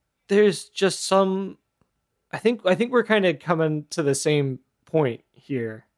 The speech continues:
of, like, it's weirdly too samey and also too different and also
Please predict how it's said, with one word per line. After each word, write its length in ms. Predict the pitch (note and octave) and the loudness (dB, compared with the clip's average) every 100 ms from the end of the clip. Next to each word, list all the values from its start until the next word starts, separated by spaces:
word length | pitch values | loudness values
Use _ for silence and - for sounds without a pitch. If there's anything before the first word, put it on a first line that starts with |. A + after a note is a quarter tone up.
| _ - | _ -4
of, 180 | C#3+ C3+ | -4 0
like, 320 | C#3 A#2+ _ _ _ _ _ _ _ - | -2 -2 _ _ _ _ _ _ _ -2
it's 160 | F3 | -2
weirdly 720 | D#3 D#3+ G3+ G3 G#3+ G#3 F#3+ - _ _ | 0 2 2 4 2 2 0 -6 _ _
too 200 | - G#3+ G#3+ | -4 -2 0
samey 640 | F#3+ F3+ E3 D#3+ D#3 - _ _ _ | 0 0 2 0 -2 -8 _ _ _
and 140 | E3 G3 | 0 2
also 480 | F#3+ E3+ E3 D3+ - _ _ _ _ | 2 2 2 2 0 _ _ _ _
too 160 | - G3+ | -4 0
different 420 | F3 - C#3 C3+ - _ _ _ _ _ _ _ _ | 0 0 -4 -4 -10 _ _ _ _ _ _ _ _
and 220 | D#3+ E3 D#3 | -4 0 2
also 680 | D#3 D#3+ E3+ D#3 C#3+ C#3+ | 0 0 2 4 4 2